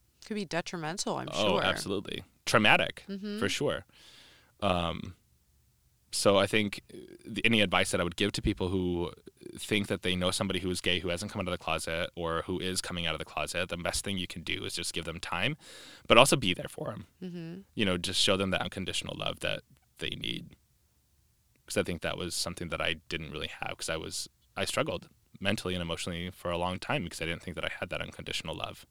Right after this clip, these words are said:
Speaker 1: Mm-hmm.
Speaker 2: So.
Speaker 1: What are some questions that you wish people would ask you?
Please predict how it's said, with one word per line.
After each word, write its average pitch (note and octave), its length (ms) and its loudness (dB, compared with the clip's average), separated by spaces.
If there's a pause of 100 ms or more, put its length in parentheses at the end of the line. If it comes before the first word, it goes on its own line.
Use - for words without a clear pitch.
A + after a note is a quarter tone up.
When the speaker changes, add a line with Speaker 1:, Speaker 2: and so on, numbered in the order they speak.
(200)
Speaker 1:
Mm-hmm. E3 300 -10 (1900)
Speaker 2:
So. - 280 -4 (640)
Speaker 1:
What G#3 160 -4
are B3 80 -2
some G#3+ 520 -6 (360)
questions G3+ 640 -2
that E3+ 360 -2 (320)
you F3+ 200 -4
wish E3+ 260 -6
people G3 260 -8
would F3+ 160 -4
ask D#3+ 380 -6
you? - 120 -8